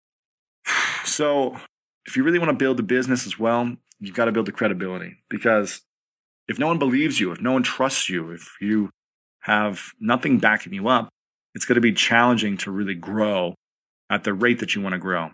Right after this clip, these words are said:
So you gotta build some credibility. And what I did was I wrote a couple of books about the topics. I wrote a book about LinkedIn with a, a mentor of mine, Frank Agan, who was my co-author, and I would not have been able to do it at that time without him. So big shout out to Frank Agan.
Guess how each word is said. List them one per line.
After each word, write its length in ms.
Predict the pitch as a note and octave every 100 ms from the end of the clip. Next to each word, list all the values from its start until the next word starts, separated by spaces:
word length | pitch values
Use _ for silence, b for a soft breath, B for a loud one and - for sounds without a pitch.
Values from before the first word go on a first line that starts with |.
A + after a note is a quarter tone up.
| -
So 180 | - A2+
you 100 | A2+
gotta 140 | D#3+
build 160 | D#3 D3
some 100 | B2+
credibility. 600 | - A#2 G#2+ A#2 F#2 E2+
And 240 | F2+ F#2
what 180 | F#2+ G#2+
I 160 | A2 A#2
did 300 | A#2 A#2 A#2
was 120 | G2
I 80 | G2+
wrote 320 | G#2+ G#2 - -
a 60 |
couple 280 | - D3 C#3
of 80 | F2+
books 360 | F#2 - - -
about 360 | F#2+ G2+ G2
the 60 | F2+
topics. 600 | - F#2+ F#2 F#2 - -
I 40 |
wrote 180 | F#2+ G2+
a 40 | F#2+
book 180 | G#2
about 200 | G2+ G2
LinkedIn 440 | F#2+ G2 - G#2+ A2+
with 160 | G2
a, 240 | G2+ F#2+ F2+ _ _ _ _
a 80 | -
mentor 500 | G2+ G2+ G#2+ - G#2+
of 80 | F#2+
mine, 340 | G2 G2 B2
Frank 300 | C3+ G#2+ G2
Agan, 340 | - F#2+ G#2+ C3+ -
who 80 | G#2
was 140 | F#2+
my 160 | F#2+ F2+
co-author, 560 | - G2+ G2 G2 B2
and 100 | A2+
I 60 | F2+
would 360 | F#2 F2+ A2 G#2+
not 240 | G2+ G2+
have 140 | G#2
been 120 | F2 G2
able 120 | F#2+
to 60 |
do 200 | F2 G2+
it 60 | G2+
at 120 | F#2+
that 180 | F#2+ F#2+
time 220 | - G2+
without 320 | F#2+ F2 G2
him. 180 | G2+ A2
So 300 | A2 G2 F2+ - _ _ _ _ _ -
big 140 | G#2+
shout 240 | - G#2+
out 120 | G#2 G2
to 60 |
Frank 320 | F#2+ - G2+ F#2+
Agan. 400 | G2+ G2+ A2